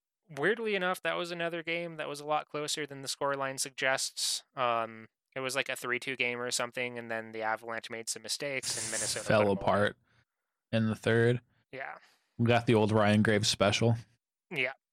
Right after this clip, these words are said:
Speaker 1: Very cool.
Speaker 2: Turnovers at the blue line. <laughs>
Speaker 1: Um, so that was a bad series of two games between the Vegas and Minnesota ones.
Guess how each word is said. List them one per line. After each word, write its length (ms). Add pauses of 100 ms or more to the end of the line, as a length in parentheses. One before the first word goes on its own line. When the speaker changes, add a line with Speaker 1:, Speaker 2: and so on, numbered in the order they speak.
(520)
Speaker 1:
Very 460
cool. 180
Speaker 2:
Turnovers 540
at 80
the 80
blue 240
line. 340 (220)
<laughs> 720 (880)
Speaker 1:
Um, 460 (140)
so 140
that 100
was 140
a 40
bad 460 (140)
series 340
of 100
two 180
games 340
between 340
the 80
Vegas 680
and 400
Minnesota 520
ones. 460